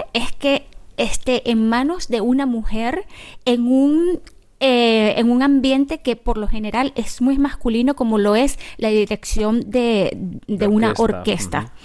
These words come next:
Speaker 1: Eh, y bueno, y vuelvo y repito,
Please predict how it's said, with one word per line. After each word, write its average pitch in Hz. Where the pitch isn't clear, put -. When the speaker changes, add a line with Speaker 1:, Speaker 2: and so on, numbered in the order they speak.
Speaker 1:
Eh, 196
y 220
bueno, 180
y 233
vuelvo 220
y -
repito, 277